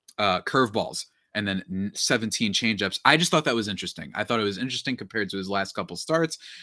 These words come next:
that he's changing his repertoire around. Hey, I have a little bit of faith in Ruben Niebla. I've talked about this a lot. So I think that if he believes that he can start throwing these curveballs and changeups more,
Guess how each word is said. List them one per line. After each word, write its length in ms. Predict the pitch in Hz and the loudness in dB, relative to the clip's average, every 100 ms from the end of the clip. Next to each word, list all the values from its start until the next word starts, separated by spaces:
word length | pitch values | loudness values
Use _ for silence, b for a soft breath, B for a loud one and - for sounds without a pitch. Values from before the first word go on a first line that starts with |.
| B | B
that 180 | 123 120 | 2 2
he's 160 | 127 117 | 2 0
changing 360 | - 143 123 | 2 2 2
his 140 | 127 110 | 0 2
repertoire 520 | 127 - - 127 113 | 0 -2 0 2 4
around. 400 | 110 147 175 170 b b b | 4 4 2 -2 b b b
Hey, 280 | - 139 95 _ _ _ - | 4 4 4 _ _ _ 8
I 180 | 156 | 8
have 220 | 180 180 160 | 10 8 8
a 60 | |
little 220 | 151 151 | 6 6
bit 140 | 151 143 | 6 4
of 60 | |
faith 420 | - 139 92 - - _ _ _ | 2 2 0 -4 -18 _ _ _
in 100 | 127 | 0
Ruben 300 | 139 131 120 | 4 4 4
Niebla. 400 | 120 110 98 - - | 2 2 0 -6 -6
I've 160 | - 120 | -2 0
talked 260 | - 135 143 | 0 -2 0
about 220 | 131 123 | -2 -2
this 160 | 117 | -4
a 60 | 110 | -4
lot. 240 | 92 - - _ - | -6 -6 -12 _ -4
So 180 | - | 2
I 80 | 123 | 4
think 280 | 120 156 156 | 2 -2 2
that 180 | 139 123 | 2 2
if 140 | - | -2
he 140 | - 185 | -2 0
believes 400 | 175 180 185 151 | 2 2 2 2
that 100 | 147 | 0
he 80 | 147 | -2
can 120 | 143 | -8
start 300 | - 147 143 | -2 0 0
throwing 200 | 151 143 | -2 -2
these 140 | 131 | -4
curveballs 440 | - 143 135 139 127 | -4 -4 0 -2 -2
and 80 | 110 | -4
changeups 520 | - 131 135 131 - | -2 -2 -2 -4 -4
more, 300 | 131 135 | -2 -2